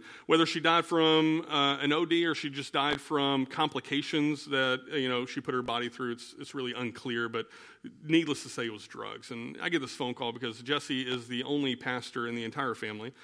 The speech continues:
Um, and when someone dies, you're gonna do the funeral. That's just what you do. And, uh, so I get this phone call, "I'm gonna do my sister's funeral," and I agreed to do it. And, um, you're a lot, I can tell just by looking at you, you're a lot smarter than me.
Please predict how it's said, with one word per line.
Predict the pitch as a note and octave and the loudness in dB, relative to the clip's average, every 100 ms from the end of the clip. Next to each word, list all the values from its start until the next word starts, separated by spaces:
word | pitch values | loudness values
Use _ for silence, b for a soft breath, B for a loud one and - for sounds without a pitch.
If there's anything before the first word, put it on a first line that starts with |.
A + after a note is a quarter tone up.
| B B - | B B -6
Um, | A2+ A2 A2 B2 | -4 -2 -4 -4
and | B2+ A#2 A#2 A#2+ | -2 -2 -2 -4
when | A#2 | -6
someone | C#3+ C#3 | -2 -2
dies, | C3+ A#2+ D3+ - | 2 0 -2 -8
you're | - G#2+ A2 A2+ | -14 -10 -8 -6
gonna | B2 B2+ | -6 -6
do | C3 D3 | -4 -4
the | D3+ | -4
funeral. | G#3+ G3+ - | -4 -4 -6
That's | A2 - | -12 -10
just | A#2 - | -10 -8
what | C3+ | -6
you | C#3 | -2
do. | E3 B2+ B B B B - | -2 -4 B B B B 2
And, | D3 C#3 C#3 C#3+ D3+ | 6 8 6 4 0
uh, | E3 D3 C#3 | 4 6 6
so | F#3 | 6
I | |
get | F3+ | 4
this | A#3 - | 4 0
phone | D4+ | 2
call, | G#3+ F#3 | 2 4
"I'm | |
gonna | F#3+ G3+ | 4 4
do | A3+ | 2
my | A#3 | 0
sister's | F#3 B3 G3+ A3 - | 0 -2 -4 -4 -6
funeral," | - A3+ F#3+ A#2+ | -6 -2 0 2
and | B2 | 2
I | C#3+ | 0
agreed | D3 D3 D3+ | 0 -2 -2
to | |
do | A#2+ C#3 | -2 0
it. | G3+ - | 0 0
And, | C3 B2+ B2+ B B B | 0 0 0 B B B
um, | C#3 C3+ C3 C3 C#3 | 4 6 6 4 2
you're | D3 A#3+ A3 | 2 2 2
a | |
lot, | D3+ C#3+ D#3+ F3 - - | 2 2 0 -2 -4 -4
I | |
can | - D3 | 0 0
tell | D3 | 0
just | B2 A2 | 0 -4
by | G#2+ | -4
looking | C#3+ C#3 | -4 -4
at | G#2+ | -6
you, | A2+ | -4
you're | C3+ | -2
a | |
lot | C3+ - | -2 -4
smarter | - A#2+ C3+ | -4 -2 -2
than | D3 D#3 | -2 -4
me. | E3+ F3+ | -6 -8